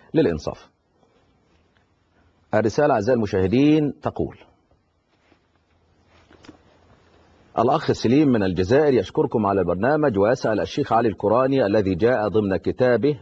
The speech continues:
العقيدة الإسلامية ما نصه". الشيخ علي القراني يقول الأخ أن له كتاب اسمه العقيدة الإسلامية. <clears throat> تفسير معنى "اعرف الإمام"، <clears throat> عفوا، "ثم اعمل ما شئت".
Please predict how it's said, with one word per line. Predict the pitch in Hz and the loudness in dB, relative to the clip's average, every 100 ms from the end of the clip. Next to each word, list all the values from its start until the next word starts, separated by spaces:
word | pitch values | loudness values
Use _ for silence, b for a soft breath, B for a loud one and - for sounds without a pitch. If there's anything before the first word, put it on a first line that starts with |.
| - | -4
العقيدة | 95 87 - 131 107 | -2 -2 -2 0 0
الإسلامية | 87 - 95 101 131 | -2 -4 -2 0 0
ما | 110 82 | 0 -2
نصه". | 76 - _ _ - | -6 -14 _ _ -12
الشيخ | 117 95 | -8 -2
علي | 107 | -2
القراني | 95 - 90 123 139 139 - 78 | -2 -2 0 2 2 0 -2 -8
يقول | - 113 | -2 -2
الأخ | 92 101 - 78 | 0 -2 -6 -6
أن | 80 | -2
له | 95 101 | -2 -2
كتاب | 82 87 107 | -4 -2 -2
اسمه | 76 - 80 | -2 -4 -4
العقيدة | 73 123 117 90 | -2 -2 0 0
الإسلامية. | 87 - 76 62 _ B B B B B B | -2 -2 -4 -4 _ B B B B B B
<clears throat> | - 143 156 _ 170 175 110 | 0 0 0 _ 2 2 2
تفسير | 131 107 208 240 165 | -2 -2 2 2 4
معنى | 170 160 170 165 _ 156 | 2 0 -2 -6 _ 0
"اعرف | 165 143 123 | 0 0 -4
الإمام"، | 110 104 120 131 123 - _ _ | -4 -2 0 0 0 -4 _ _
<clears throat> | - 175 104 | 0 2 -2
عفوا، | 95 95 87 - _ _ _ _ _ _ - | -6 -6 -6 -8 _ _ _ _ _ _ -12
"ثم | - 135 160 | -2 0 2
اعمل | 143 139 110 | 0 0 0
ما | 117 | 0
شئت". | 104 - | -2 -4